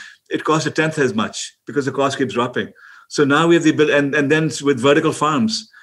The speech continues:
we are able to now grow all the healthy organic food we want in, in the heart of New Delhi or Bangalore.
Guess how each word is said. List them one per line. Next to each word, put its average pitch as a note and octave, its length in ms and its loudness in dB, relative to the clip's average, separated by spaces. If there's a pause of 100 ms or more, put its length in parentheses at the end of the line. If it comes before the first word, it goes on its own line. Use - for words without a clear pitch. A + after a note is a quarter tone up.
(280)
we C#3+ 240 4
are C#3+ 100 6
able D3+ 240 6
to D#3+ 100 2
now C#3+ 240 2
grow C#3+ 280 4
all C#3+ 180 4
the C#3 140 2
healthy C3+ 340 0
organic C3 380 0
food C#3 200 0
we C3 100 2
want C3 360 0 (380)
in, C3+ 640 -6
in D3 440 -4
the B2+ 140 -4
heart D3 200 0
of D3 80 2
New D#3 140 2
Delhi C3+ 280 4
or C3+ 100 4
Bangalore. B2+ 560 0